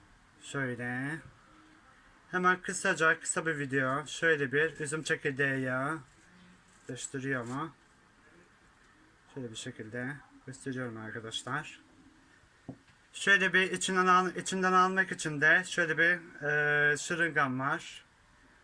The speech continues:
Boşa gitmesin diye. Şöyle bir de ise, e, kavanozum var. Bunu siz, e, züccaciyeden temin edebilirsiniz.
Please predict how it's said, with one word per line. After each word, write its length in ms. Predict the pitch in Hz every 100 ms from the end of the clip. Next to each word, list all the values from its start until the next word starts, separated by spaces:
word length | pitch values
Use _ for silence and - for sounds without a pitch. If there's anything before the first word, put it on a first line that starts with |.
| 277 - _ 135
Boşa 520 | 135 135 143 139 147
gitmesin 440 | 147 135 - 123
diye. 320 | 117 131 156 147 - - - - - - - - - - -
Şöyle 380 | - 180 185
bir 140 | 190 170
de 160 | 175
ise, 580 | 160 - 170 165 165 160 151
e, 80 | 151 151 151 151 147 147 - -
kavanozum 520 | 170 165 180 170 175
var. 200 | 156 156
Bunu 220 | 175 175
siz, 320 | 170 175 156 - 160
e, 240 | 156 139
züccaciyeden 760 | 147 165 - 175 165 175 175 175 165 156 139
temin 240 | 170 165
edebilirsiniz. 960 | 170 165 165 165 - 139 151 175 -